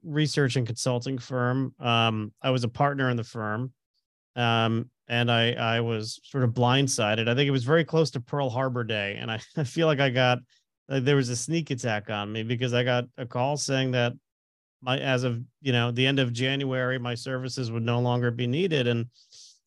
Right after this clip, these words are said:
it really took, um, it took me by surprise. Um, and I got to a point where I, I couldn't, I didn't even tell my wife until, um, after a few weeks because I, I,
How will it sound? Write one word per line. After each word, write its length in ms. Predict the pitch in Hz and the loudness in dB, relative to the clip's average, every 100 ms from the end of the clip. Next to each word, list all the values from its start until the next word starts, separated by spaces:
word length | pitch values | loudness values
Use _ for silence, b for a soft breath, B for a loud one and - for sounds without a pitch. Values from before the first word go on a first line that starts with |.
| - | -4
it 100 | 156 | 0
really 260 | 165 277 180 | 4 6 4
took, 460 | - 175 156 - _ _ _ 127 | 4 2 2 -2 _ _ _ -4
um, 380 | 127 127 135 - | -2 -2 -4 -10
it 80 | 123 | -6
took 140 | 185 175 | -2 2
me 80 | |
by 180 | 147 131 | 4 4
surprise. 640 | 120 113 113 104 120 175 - _ _ _ _ _ _ 127 | 2 -4 -4 -2 -4 -6 -14 _ _ _ _ _ _ 0
Um, 540 | 123 123 123 123 127 _ _ 190 | 2 4 4 2 -2 _ _ -4
and 120 | 156 | 0
I 60 | |
got 220 | 151 165 170 | 2 2 2
to 100 | 165 | 0
a 60 | |
point 260 | 127 175 170 | -2 -2 -2
where 140 | 151 | 0
I, 140 | 135 131 131 | 0 -2 -2
I 240 | 127 123 | -4 -4
couldn't, 460 | - 185 185 165 156 _ 156 | -4 -2 0 -2 -6 _ -6
I 40 | |
didn't 140 | 185 | -2
even 160 | 202 165 | 0 0
tell 200 | 143 170 | -2 -2
my 120 | 147 | -2
wife 580 | 131 123 143 117 110 - - | -2 -2 -2 -4 -8 -16 -6
until, 840 | 131 120 135 131 123 120 113 104 _ _ _ _ _ _ 127 | -4 -2 2 4 4 4 2 -2 _ _ _ _ _ _ -8
um, 480 | 123 131 135 131 - _ 131 | -4 -2 -2 -4 -10 _ -2
after 720 | 123 123 - 131 117 113 117 - | 0 0 0 2 2 2 -2 -6
a 60 | 135 | -6
few 300 | - 147 120 | -2 2 2
weeks 540 | 123 123 120 - - _ - | 4 2 -2 -10 -12 _ -6
because 680 | 127 120 123 113 110 104 | -4 2 4 4 2 0
I, 120 | 123 117 | -2 -2
I, 340 | 120 120 117 | 0 -2 -4